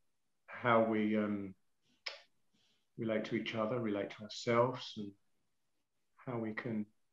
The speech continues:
help each other as human beings, and, and what affects us also, our sense of being and our sense of self and who we are. You know, there's so many different things that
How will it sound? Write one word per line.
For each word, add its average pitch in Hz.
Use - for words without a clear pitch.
help 120
each -
other 113
as -
human 110
beings, 110
and, 101
and 110
what 117
affects 156
us 110
also, 107
our 101
sense -
of 104
being 101
and 110
our 101
sense 107
of -
self 101
and 92
who 120
we 107
are. 98
You 113
know, 104
there's 113
so 120
many 113
different 113
things 117
that 110